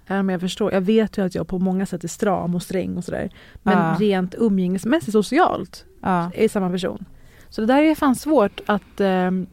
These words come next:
Speaker 1: förlika sig med. Och jag tror att det ska vara svårt, för man behöver inte anpassa sig till någon mall eller form. Eller,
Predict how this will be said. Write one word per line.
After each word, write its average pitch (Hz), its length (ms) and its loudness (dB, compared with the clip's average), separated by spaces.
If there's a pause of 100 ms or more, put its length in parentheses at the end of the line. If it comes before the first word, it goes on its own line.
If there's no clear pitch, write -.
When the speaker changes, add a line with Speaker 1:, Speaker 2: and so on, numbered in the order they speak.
(160)
Speaker 1:
förlika 254 400 0
sig 208 140 -4
med. 175 200 -4
Och 190 80 0
jag 220 100 0
tror 254 180 0
att 233 60 -2
det - 60 -12
ska 202 180 -4
vara 294 240 2
svårt, - 360 -6
för 196 80 -6
man 202 120 0
behöver 240 520 0
inte 185 540 0 (380)
anpassa 240 580 0
sig 202 140 0
till 196 160 -2
någon 185 160 0
mall 170 340 -2
eller 170 180 -4
form. 170 440 -6
Eller, 175 440 -6